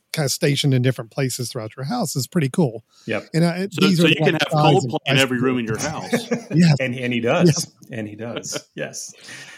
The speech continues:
Speaker 1: I,
Speaker 2: Nic-, Nickelback
Speaker 1: I
Speaker 2: in one
Speaker 1: agree.
Speaker 2: of them and Coldplay in the other. So
Speaker 1: Nickelback
Speaker 2: that's,
Speaker 1: in the
Speaker 2: that's
Speaker 1: living room, Coldplay in the den. That's the kind of the rule I go by in my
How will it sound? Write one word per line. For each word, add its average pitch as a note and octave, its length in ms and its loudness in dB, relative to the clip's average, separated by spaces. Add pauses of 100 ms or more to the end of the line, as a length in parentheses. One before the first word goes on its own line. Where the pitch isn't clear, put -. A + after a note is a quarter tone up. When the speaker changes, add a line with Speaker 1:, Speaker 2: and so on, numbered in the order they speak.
(140)
Speaker 1:
I, D3 160 0
Speaker 2:
Nic-, C3 80 -4
Nickelback D3+ 600 2
Speaker 1:
I D#3 40 4
Speaker 2:
in C#3 80 4
one C3+ 120 4
Speaker 1:
agree. C3+ 100 2
Speaker 2:
of C3+ 60 -4
them C#3+ 140 2
and A#2+ 100 -2
Coldplay B2 400 -2
in A#2+ 60 -4
the A#2+ 120 -2
other. G#2+ 240 -6
So C3 180 -2
Speaker 1:
Nickelback - 280 -4
Speaker 2:
that's, D3+ 240 2
Speaker 1:
in D#3+ 100 0
the C#3+ 60 0
Speaker 2:
that's C#3+ 60 2
Speaker 1:
living D#3+ 280 4
room, D#3+ 320 2
Coldplay D#3 360 0
in D#3+ 60 2
the D#3 60 4
den. C3 260 0
That's A#2 200 -6
the - 80 -18
kind D3 160 2
of D3+ 40 2
the D3 100 2
rule D3 260 4
I C#3+ 60 2
go C3+ 220 2
by C3 220 0
in B2 100 -2
my A#2+ 140 -6